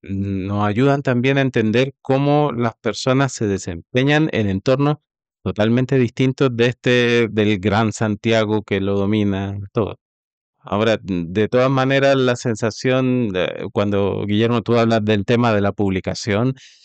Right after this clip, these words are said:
es como estos medios, estos sistemas nos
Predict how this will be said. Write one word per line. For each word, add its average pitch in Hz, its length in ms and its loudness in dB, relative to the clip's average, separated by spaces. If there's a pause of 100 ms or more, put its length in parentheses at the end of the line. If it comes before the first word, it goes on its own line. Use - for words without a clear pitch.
(160)
es 110 140 -6
como 107 480 0 (460)
estos 135 840 -2
medios, 143 680 0
estos 131 340 -2
sistemas 127 680 -2
nos 127 200 0